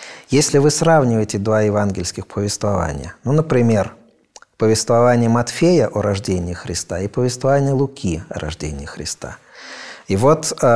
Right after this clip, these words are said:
в Евангелии от Луки Иисус и Пресвятая Дева Мария приходят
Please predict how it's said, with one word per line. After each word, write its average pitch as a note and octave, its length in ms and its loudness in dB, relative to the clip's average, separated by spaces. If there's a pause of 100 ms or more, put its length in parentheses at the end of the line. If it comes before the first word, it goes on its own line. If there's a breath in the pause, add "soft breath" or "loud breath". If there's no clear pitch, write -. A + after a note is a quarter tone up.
(680)
в - 40 -10
Евангелии A#2+ 540 4
от A#2+ 180 2
Луки B2+ 400 2 (760)
Иисус A#2+ 680 2 (120)
и G#2+ 380 2 (200)
Пресвятая G#2+ 580 2
Дева G2+ 300 0
Мария A#2 560 2 (240)
приходят C#3 640 0